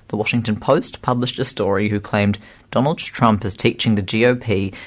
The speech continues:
a different way to embrace gay rights. Some have patted him on the back for being the first candidate to use the L G B T Q acro-, ac-, acronym on stage at the Republican convention.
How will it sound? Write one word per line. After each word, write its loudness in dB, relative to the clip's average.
a 2
different -2
way 4
to -4
embrace 0
gay 2
rights. -4
Some 0
have 2
patted 4
him 4
on 4
the 4
back 2
for -4
being 0
the 0
first 2
candidate -2
to 0
use 0
the 4
L 6
G 4
B 2
T -6
Q 0
acro-, 0
ac-, 0
acronym 0
on 4
stage 2
at 0
the 4
Republican 0
convention. -4